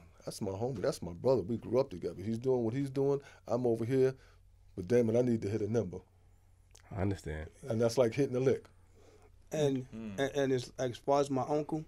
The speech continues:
Speaker 3: <clears throat> it's not that he had the mindset that he was gonna become part of what the family is doing, because remember, we his nephews.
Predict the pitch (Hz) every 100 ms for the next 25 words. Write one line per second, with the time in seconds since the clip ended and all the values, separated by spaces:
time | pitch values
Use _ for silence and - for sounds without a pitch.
0 | - - - - - - 147 110 - -
1 | - - 147 147 143 160 156 135 127 156
2 | 143 139 127 127 139 139 131 - 139 127
3 | 127 135 127 127 123 123 - 139 117 -
4 | 135 131 127 120 123 120 110 - 131 123
5 | 123 113 143 139 127 123 123 127 131 127
6 | 139 147 135 117 123 120 113 131 131 110
7 | 104 104